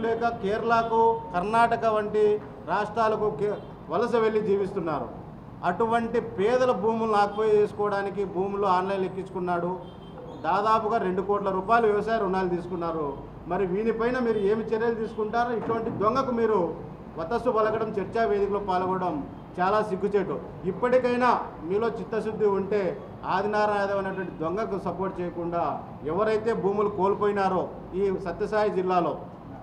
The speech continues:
అక్కడ వారందరికీ కూడా న్యాయం చేయాలని చెప్పి తెలియపరుస్తున్నాను. అంతేకాకుండా ఆదినారాయణ యాదవ్, నీది సత్యసాయి జిల్లా, మాది సత్యసాయి జిల్లా, భూములు ఉన్నది సత్యసాయి జిల్లా, అక్కడికి రా, అక్కడ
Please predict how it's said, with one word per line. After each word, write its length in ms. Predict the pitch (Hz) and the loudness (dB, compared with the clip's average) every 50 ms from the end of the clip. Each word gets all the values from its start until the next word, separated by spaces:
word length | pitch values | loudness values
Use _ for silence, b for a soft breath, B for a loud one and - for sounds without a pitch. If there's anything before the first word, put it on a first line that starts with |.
| - - - - - - - - 156 | -16 -16 -18 -16 -16 -14 -10 -10 -10
అక్కడ 260 | - - 220 226 220 208 180 151 - - - - - - | -6 -2 0 2 4 4 4 4 2 -2 -6 -10 -6 -2
వారందరికీ 480 | 156 165 160 160 170 180 196 196 185 180 190 | -2 0 0 0 0 0 -2 -2 -2 -2 -2
కూడా 160 | 202 196 196 175 156 151 | 0 0 0 0 0 0
న్యాయం 260 | 156 185 214 220 208 175 185 | 0 0 0 0 -2 -2 -2
చేయాలని 320 | 185 185 185 180 170 175 | -2 -2 -2 -2 -2 -4
చెప్పి 240 | 170 - 190 190 175 156 143 131 - - - - - - - - - - | -4 -4 -2 -2 -2 -2 -2 -4 -6 -10 -14 -16 -18 -18 -18 -16 -10 -4
తెలియపరుస్తున్నాను. 840 | 165 175 208 220 208 226 220 208 208 220 202 202 - 190 196 190 170 156 - - - - - - 160 | -2 0 2 2 4 4 2 2 2 0 0 0 2 2 2 2 0 -2 -4 -8 -12 -14 -10 -6 -6
అంతేకాకుండా 720 | 180 214 247 247 240 226 233 226 226 220 226 226 226 226 226 214 202 208 | -2 0 2 2 4 4 4 4 4 2 0 0 2 2 2 4 4 4
ఆదినారాయణ 420 | 214 220 226 226 226 220 220 214 214 | 4 2 2 0 0 0 0 2 2
యాదవ్, 300 | 214 214 226 240 240 233 202 180 175 - - - - - 160 175 | 2 4 4 4 4 4 2 -2 -6 -10 -12 -12 -10 -8 -4 -2
నీది 220 | 208 226 214 202 | -2 0 -2 -2
సత్యసాయి 500 | 208 185 - - 214 196 220 226 233 220 202 208 | -2 -2 -2 0 0 4 4 4 4 4 4 2
జిల్లా, 240 | 208 208 208 196 180 - - - - - - 147 156 | 4 6 6 4 4 2 -2 -8 -12 -12 -10 -6 -2
మాది 260 | 170 - - 254 240 | 0 0 0 0 -2
సత్యసాయి 460 | 190 220 196 - 202 180 208 202 202 185 185 | -2 -2 -4 -2 -2 0 2 2 2 2 0
జిల్లా, 200 | 170 170 160 147 - - - - - - - - - 165 | 0 0 0 0 -2 -4 -10 -14 -16 -16 -14 -8 -2 2
భూములు 260 | 220 254 269 269 254 247 | 2 4 4 4 4 2
ఉన్నది 180 | 247 254 254 247 226 | 2 0 0 0 -2
సత్యసాయి 340 | 202 - - 240 240 233 196 196 | -2 -2 0 0 0 2 2 2
జిల్లా, 240 | 185 170 165 151 147 - - - - - - - - - | 2 0 0 -2 -2 -6 -8 -12 -14 -16 -16 -14 -12 -10
అక్కడికి 320 | 165 - 226 233 233 226 233 | -6 -2 0 2 2 2 4
రా, 120 | 254 254 247 | 4 4 4
అక్కడ 160 | 233 226 214 | 4 2 2